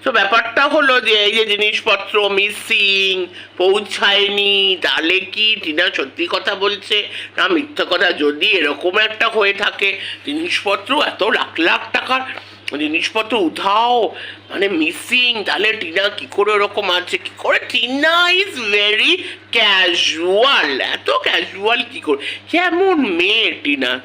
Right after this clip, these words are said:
তাই না? দেখো,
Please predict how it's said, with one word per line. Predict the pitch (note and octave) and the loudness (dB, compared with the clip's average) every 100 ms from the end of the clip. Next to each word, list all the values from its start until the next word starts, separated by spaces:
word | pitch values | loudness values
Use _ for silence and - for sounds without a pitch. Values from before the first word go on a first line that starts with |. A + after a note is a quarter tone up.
| - - - | -14 -18 -4
তাই | - E3 | 0 2
না? | C4+ F#4+ G3+ - - - - - - - - - | 2 2 0 -4 -16 -20 -20 -20 -20 -16 -8 -2
দেখো, | C#4+ B3 E3 B2 | 2 2 0 -4